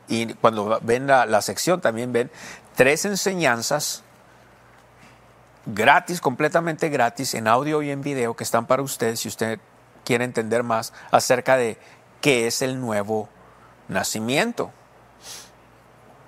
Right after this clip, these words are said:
Y específicamente usted puede ver todas esas series de estudio, aparte de, de, de, hay bastante material y series de estudio, pero específicamente qué es el nuevo nacimiento o qué quiere decir nacer de nuevo, o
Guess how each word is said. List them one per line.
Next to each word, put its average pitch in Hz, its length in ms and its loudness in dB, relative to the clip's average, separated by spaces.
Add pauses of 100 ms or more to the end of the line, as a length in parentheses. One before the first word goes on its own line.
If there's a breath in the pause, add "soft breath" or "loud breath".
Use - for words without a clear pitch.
(260)
Y 123 60 0
específicamente 127 1040 0
usted 123 220 -2
puede 123 240 2
ver 120 180 0
todas 208 220 0
esas - 160 -2
series 135 300 -2
de 127 80 -6
estudio, 160 340 0
aparte 117 420 2
de, 135 360 -2
de, 101 340 -4
de, 98 320 -2 (360)
hay 113 200 4
bastante 110 680 0
material 107 580 -2 (580 loud breath)
y 131 60 -6
series 127 480 -2
de 143 60 -4
estudio, 117 420 -6 (480 loud breath)
pero 139 80 4
específicamente 190 1200 0 (1000 soft breath)
qué 127 180 4
es 127 140 -2
el 160 140 0
nuevo 117 220 0
nacimiento 123 640 -2
o 107 80 -4
qué 113 140 -6
quiere 120 220 -2
decir 117 260 -4
nacer 120 360 -2
de 127 100 -2
nuevo, 147 460 0
o 107 280 -6